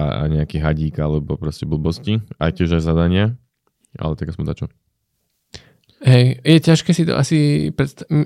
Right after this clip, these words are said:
Speaker 2: pre nás je to podľa mňa ťažké si predstaviť, a, lebo sme boli z vysokej školy a už len ten fakt, že si ideš, že ideš z vysokej školy a si štvrták na fejke,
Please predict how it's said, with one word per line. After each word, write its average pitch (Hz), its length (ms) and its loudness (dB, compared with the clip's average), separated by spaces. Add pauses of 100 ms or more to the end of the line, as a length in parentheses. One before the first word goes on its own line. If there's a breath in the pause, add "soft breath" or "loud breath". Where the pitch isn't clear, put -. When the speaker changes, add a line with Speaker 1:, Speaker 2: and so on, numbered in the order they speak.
Speaker 2:
pre 143 200 2
nás 151 160 4
je 143 100 2
to 139 80 -2
podľa 131 180 2
mňa 131 120 0
ťažké 127 200 -2
si 127 120 -2
predstaviť, 120 680 -2 (500 loud breath)
a, 117 320 2
lebo 123 180 2
sme 127 200 0
boli 127 200 4
z 120 120 2
vysokej - 320 -2
školy 123 300 2 (380 loud breath)
a 131 160 2
už 131 160 4
len 139 220 4
ten 143 240 0
fakt, 123 340 0
že 123 200 2
si 123 180 -6
ideš, 123 320 2
že 131 240 0
ideš 127 220 2
z 123 60 -2
vysokej 131 320 0
školy 120 260 2
a 113 80 2
si 117 160 -4
štvrták 127 460 2
na 117 140 0
fejke, 123 440 2